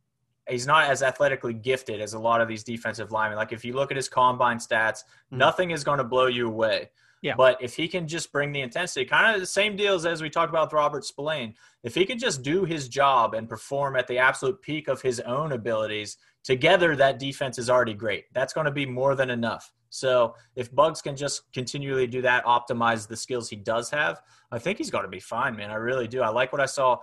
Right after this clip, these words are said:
Speaker 1: The good news is that he wasn't, like, awesome in the first half and bad in the second half. That would be alarming. It was the reverse. He started off sluggish and picked it up as the game went. So I think that's the really good news with Bugs is that, okay,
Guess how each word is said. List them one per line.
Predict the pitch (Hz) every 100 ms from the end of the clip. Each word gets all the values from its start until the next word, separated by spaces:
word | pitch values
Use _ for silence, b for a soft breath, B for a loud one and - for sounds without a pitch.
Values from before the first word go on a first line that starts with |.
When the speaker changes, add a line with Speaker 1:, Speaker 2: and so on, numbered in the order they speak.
| B -
Speaker 1:
The |
good | 139 202 247
news | 226 165
is | 156 139
that | 139 139 127
he | 127 139
wasn't, | 143 147 147
like, | 139 127 -
awesome | 139 143 - 131
in | 123
the | 117
first | 127 123 -
half | 120 110
and | 113
bad | 107 123 123
in | 110
the | 104
second | - 127 107
half. | 104 101
That | 135 208
would | 185
be | 143
alarming. | 127 120 123 110 92 - _ _ -
It |
was | 147 143
the | 147
reverse. | 131 117 151 110 -
He |
started | 117 - 151 139
off | 139 151 -
sluggish | 127 123 113 110 - _ _ -
and | 117
picked | 127 139 131
it |
up | 131 123
as | 110
the | 110
game | 120 110
went. | 117 123 -
So | 113
I |
think | 107 120
that's | 127 160 -
the | - 117
really | 143 139 110
good | 123 143
news | 127 110
with | 104 -
Bugs | 113 104 104
is | 98
that, | 107 107 104
okay, | 123 - 110 104